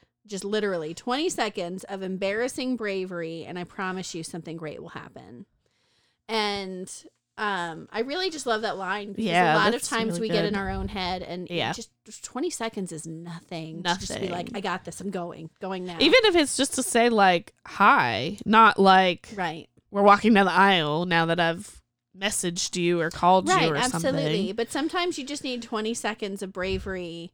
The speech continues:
Speaker 2: Mm-hmm.
Speaker 1: to just, like, move yourself out of that little spot, this little
Speaker 2: Right.
Speaker 1: rut that you've got yourself into. Um, I, my first real boyfriend, um, in high school was a football player.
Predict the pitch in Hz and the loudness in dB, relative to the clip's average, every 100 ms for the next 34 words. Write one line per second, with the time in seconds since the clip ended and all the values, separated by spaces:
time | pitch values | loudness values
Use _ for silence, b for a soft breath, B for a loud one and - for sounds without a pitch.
0 | - 214 202 208 233 359 - 214 196 185 | -16 -14 -10 -8 -8 -10 -12 -10 -8 -6
1 | 202 180 - 196 220 226 214 202 - 196 | -4 -4 -4 -6 -2 -2 -2 -6 -2 0
2 | 185 180 185 175 180 165 180 185 190 - | 0 -2 -4 -6 -6 -8 -8 -8 -8 -8
3 | 185 170 165 - - 175 160 117 175 - | -6 -4 -6 -10 -14 -6 -4 -2 -2 -4
4 | 185 175 170 165 147 - - 160 - 196 | -10 -12 -10 -12 -12 -12 -12 -12 -8 -8
5 | 214 202 180 185 - - 214 196 185 190 | -8 -8 -10 -12 -12 -4 0 0 -2 -6
6 | 190 _ _ _ _ _ 208 214 220 226 | -12 _ _ _ _ _ 0 2 2 0
7 | 233 240 - 220 220 208 202 214 214 220 | -2 -4 -6 -8 -4 -2 -2 -2 -2 -4
8 | 214 - _ _ _ _ - 247 269 - | -6 -12 _ _ _ _ -4 -2 -2 -4
9 | - 233 226 220 208 208 - 214 190 190 | -4 -2 -2 0 -2 -2 -4 -4 -2 -4
10 | 190 190 - - 185 175 165 180 190 180 | -6 -8 -10 -8 -4 -4 -4 -6 -8 -8
11 | 185 185 - 180 160 156 165 180 190 185 | -6 -8 -8 -6 -4 -4 -6 -10 -10 -6
12 | 160 170 - - 151 - 151 160 175 | -6 -6 -10 -8 -10 -10 -12 -10 -14